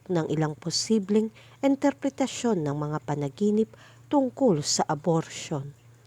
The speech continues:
Kinakatawan man nito ang pagtatapos, bagong simula, pagkakasala, takot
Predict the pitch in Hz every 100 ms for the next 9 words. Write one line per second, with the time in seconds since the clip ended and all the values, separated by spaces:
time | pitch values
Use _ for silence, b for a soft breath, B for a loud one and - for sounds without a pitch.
0 | B B B B B 277 240 214 208 190
1 | 180 180 175 175 170 185 165 - 170 -
2 | 165 160 - 165 151 - - B B B
3 | B 180 170 175 - 180 160 156 165 -
4 | B B B 247 - 214 - 190 - 196
5 | 185 156 - b b b _ 175 156 -
6 | 185